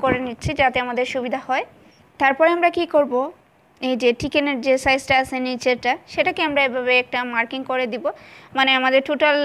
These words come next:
আহ, যে সেলাইটা হবে সেটা দেড় ইঞ্চির ভেতরে হবে।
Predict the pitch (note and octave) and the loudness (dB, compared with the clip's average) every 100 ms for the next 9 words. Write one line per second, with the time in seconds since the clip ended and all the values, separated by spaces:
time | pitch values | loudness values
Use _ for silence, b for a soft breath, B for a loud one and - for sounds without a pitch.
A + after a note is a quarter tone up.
0 | C4+ - C4+ C4 B3+ A#3 B3+ A#3+ A#3+ A#3 | -2 -2 -2 -2 -4 -2 2 4 2 -2
1 | - D4 C#4 C4+ C4+ B3 C4 B3 A#3+ A#3 | -4 0 2 2 0 0 -2 -4 -4 2
2 | B3 C4 C4+ C4+ A3+ A#3+ C4 C4 C4+ B3+ | 2 2 -2 -4 -2 -2 -2 -6 -6 -8
3 | A#3 | -6